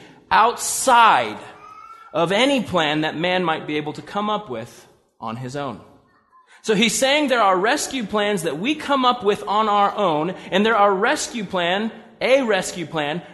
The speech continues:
that comes from God. So he's not going on an anti-reason and logic tirade. In fact, he uses all those skills. But he is saying when it comes to the matter of saving, salvation, that there are human thought up plans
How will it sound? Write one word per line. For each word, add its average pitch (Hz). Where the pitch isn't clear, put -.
that 208
comes 175
from 175
God. 143
So 185
he's 180
not 202
going 233
on 226
an 214
anti-reason 214
and 208
logic 196
tirade. 160
In -
fact, 156
he 196
uses 180
all 185
those 226
skills. -
But 147
he 185
is 269
saying 165
when 151
it 147
comes 220
to 233
the 214
matter 185
of 147
saving, 214
salvation, 190
that 165
there 190
are 160
human 254
thought 247
up 240
plans 220